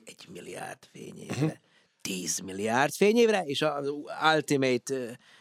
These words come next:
Speaker 1: ugye, limit, a legvégső határ, az a nagyjából tizenhárom egész nyolc tized milliárd évnyi visszatekintés.
Speaker 2: Na, ezt akartam pont kérdezni, hogy egyébként meddig látunk el.
Speaker 1: A legtávolabbi fotonok,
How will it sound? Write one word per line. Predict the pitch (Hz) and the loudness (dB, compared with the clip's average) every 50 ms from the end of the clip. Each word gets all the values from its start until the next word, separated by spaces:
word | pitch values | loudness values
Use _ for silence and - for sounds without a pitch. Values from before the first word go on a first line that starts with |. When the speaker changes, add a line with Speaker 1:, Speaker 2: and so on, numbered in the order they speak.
| _ - | _ -4
Speaker 1:
ugye, | - 123 127 123 123 | -2 2 4 4 6
limit, | 143 156 147 147 165 165 - | 6 6 4 4 4 2 4
a | 143 123 | 4 4
legvégső | 127 139 139 131 131 127 123 113 - - 127 | 4 4 4 2 2 0 0 0 0 0 2
határ, | 110 139 151 - 156 147 | 2 2 2 4 2 2
az | 143 135 | 2 2
a | 135 127 123 | 2 0 0
nagyjából | 123 123 123 117 113 113 113 | 0 0 0 0 0 0 0
tizenhárom | - 123 117 110 120 110 110 110 110 110 | 0 -2 0 0 0 0 0 0 0 -2
egész | 110 107 107 98 - | -2 -2 -4 -4 -4
nyolc | 113 107 104 95 | -4 -4 -4 -4
tized | - 101 101 101 101 | -6 -6 -6 -4 -4
milliárd | 107 107 107 107 104 101 101 101 101 107 110 _ _ _ _ _ _ _ _ _ _ _ | -4 -4 -2 -2 -2 -2 -2 -4 -4 -6 -10 _ _ _ _ _ _ _ _ _ _ _
évnyi | - 151 156 156 156 156 151 143 131 113 151 147 143 139 135 127 113 | 2 4 6 6 6 6 4 4 2 2 0 2 4 4 4 2 2
visszatekintés. | 104 127 127 - - - - 135 117 - - 117 110 - - - 107 104 92 92 90 - 98 92 82 78 - - - - 127 | 2 0 0 2 0 0 2 0 0 0 0 -2 -2 -2 -4 -8 -8 -8 -8 -8 -10 -10 -8 -8 -6 -4 -2 -2 0 2 2
Speaker 2:
Na, | 127 139 139 | 2 4 4
ezt | 120 - - | 2 2 0
akartam | 117 - - 110 107 - 131 117 | -2 -2 -4 -2 2 2 0 2
pont | 117 131 123 110 | 4 2 2 2
kérdezni, | - - 123 113 117 120 113 120 120 | 4 2 2 4 4 2 2 2 2
hogy | 113 117 117 | 2 4 4
egyébként | 113 110 110 110 107 - - - 101 | 4 4 2 2 2 2 -2 0 0
meddig | 110 - 90 85 87 90 87 | 0 -4 -4 -2 -4 -4 -2
látunk | 95 92 90 - - 98 92 90 - | -2 -2 -2 -2 -2 -4 -4 -2 0
el. | 104 107 127 156 175 175 - - - - - - - - - - _ | 2 4 4 4 2 0 -4 -14 -14 -14 -14 -14 -14 -14 -16 -12 _
Speaker 1:
A | - 139 | 0 2
legtávolabbi | 165 202 214 - - 165 160 - - 180 175 170 170 160 151 160 156 156 143 139 135 123 120 120 147 139 131 120 113 98 _ _ _ _ _ _ _ _ _ _ _ _ _ _ _ | 2 2 2 0 -2 -8 -6 0 2 4 4 4 4 4 4 4 4 6 4 2 2 0 -2 0 2 2 2 2 0 -4 _ _ _ _ _ _ _ _ _ _ _ _ _ _ _
fotonok, | _ - - - - - - - 139 208 226 - - - - _ | _ -18 -18 -16 -16 -14 -8 -2 2 2 2 2 0 -14 -16 _